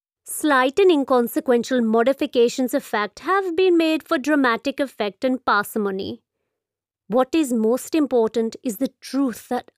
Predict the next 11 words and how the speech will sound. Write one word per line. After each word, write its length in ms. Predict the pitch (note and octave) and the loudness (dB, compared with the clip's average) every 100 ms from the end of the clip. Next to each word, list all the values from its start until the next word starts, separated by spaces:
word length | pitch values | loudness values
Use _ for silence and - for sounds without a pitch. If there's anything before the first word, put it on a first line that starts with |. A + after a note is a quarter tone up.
| - | -2
underlies 640 | B3+ C4 A#3 G#3 F#3+ G#3 - | 0 2 2 0 -2 -6 -6
the 120 | A#3 | -10
story. 640 | - A#3+ G#3+ A2+ - - _ _ _ _ _ _ _ _ _ _ - | -8 -6 -4 -6 -12 -20 _ _ _ _ _ _ _ _ _ _ -2
And 180 | C4 B3 | 0 0
this 160 | A#3+ | -2
tale 480 | - - A3+ B3 C4 | -8 -2 0 2 2
I 120 | A#3+ | -2
tell, 440 | A#3 A#3+ G3 A#3+ B3+ _ _ | -2 -4 -4 -4 -8 _ _
if 180 | B3+ - | -6 -2
nothing 380 | A#3 C4 B3+ A#3 | -2 0 0 0
else, 420 | G#3+ G#3 - | 0 -4 -8